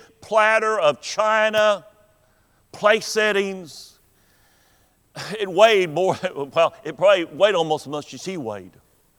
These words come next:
And she tripped and fell, crashing on the floor. All that china comes crashing down. That china is broken. And she looks up and she sees Mister Vanderbilt walking toward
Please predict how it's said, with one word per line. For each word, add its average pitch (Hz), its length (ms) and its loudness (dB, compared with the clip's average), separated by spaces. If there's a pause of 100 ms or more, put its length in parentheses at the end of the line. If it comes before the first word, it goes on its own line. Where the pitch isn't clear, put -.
(760)
And 160 140 -10
she 170 120 -4
tripped 214 480 2
and 139 160 -8
fell, 170 600 2 (460)
crashing 185 480 -2
on 156 140 -4
the 139 80 -6
floor. 170 520 0
All 165 240 4
that 156 220 0
china 175 520 -2
comes 147 280 -10
crashing 170 640 -2
down. 185 600 4 (1200)
That 135 140 -10
china 170 460 -2
is 127 160 -8
broken. 160 640 -2 (1700)
And 131 120 -14
she 156 140 -8
looks 165 320 -4
up 160 320 0
and 120 100 -8
she 151 220 -14
sees 135 460 -8
Mister 151 400 -8
Vanderbilt 131 640 -4
walking 139 560 -2
toward 123 480 -12